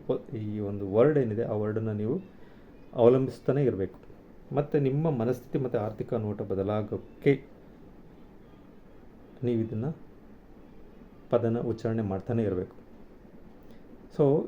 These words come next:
ಈ ಒಂದು ಪದ ಉಚ್ಚಾರಣೆ ಮಾಡೋದ್ರಿಂದ ನಿಮಗೆ ಹಣ ಯಾವುದೋ ಒಂದು ರೂಪದಲ್ಲಿ ನಿಮ್ಮ ಖಾತೆಗೆ ಬರ್ಬೋದು ಅಥವಾ ನಿಮ್ಮ ಕೈಗೆ ಸಿಗ್ಬೋದು ಅಥವಾ ನಿಮಗೆ ಗೊತ್ತಿದ್ದವರಿಗೆ ನಿಮ್ಮ ಫ್ಯಾಮಿಲಿಗೆ ಬಂದು ಸೇರುವಂಥದ್ದಾಗಿರ್ಬೋದು. So ಈ ಪದನ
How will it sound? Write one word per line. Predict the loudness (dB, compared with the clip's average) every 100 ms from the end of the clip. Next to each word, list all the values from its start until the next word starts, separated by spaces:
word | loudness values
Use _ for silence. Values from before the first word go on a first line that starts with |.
| -4
ಈ | -4 2
ಒಂದು | 4 4 0 -4 -8 0
ಪದ | 4
ಉಚ್ಚಾರಣೆ | 4 2 -2 -4 -2
ಮಾಡೋದ್ರಿಂದ | -2 -2 -2 -2 -2 -4 -10 -14 -20 -10 0
ನಿಮಗೆ | 2 2 0 -6 -8 -4
ಹಣ | -2 -2 -6 -14 -20 -20 -20 -20 -20 -6
ಯಾವುದೋ | 0 4 6
ಒಂದು | 4
ರೂಪದಲ್ಲಿ | 0 0 -2 -2 -4 -8 -20 -20 -10 -4
ನಿಮ್ಮ | 0 0 -2 -4
ಖಾತೆಗೆ | -4 0 2
ಬರ್ಬೋದು | 2 0 0 -4 -6
ಅಥವಾ | -6 -4 -4
ನಿಮ್ಮ | -4 -2
ಕೈಗೆ | -2 0
ಸಿಗ್ಬೋದು | -4 -4 -4 -4 -6 -8 -18 -20 -20 -18 -10
ಅಥವಾ | -4 -2 -2 -8 -20 -20 -20 -20 -20 -4
ನಿಮಗೆ | 2 4 4
ಗೊತ್ತಿದ್ದವರಿಗೆ | 2 0 -2 0 0 0
ನಿಮ್ಮ | -2 -2 -4
ಫ್ಯಾಮಿಲಿಗೆ | -4 -4 -4 -4
ಬಂದು | -6 -6 -8 -12 -18 -20 -6 0
ಸೇರುವಂಥದ್ದಾಗಿರ್ಬೋದು. | 2 0 -2 -4 -6 -8 -10 -14 -20 -20 -20 -20 -20 -20 -20 -2
So | 0 2
ಈ | 2
ಪದನ | 2 2 0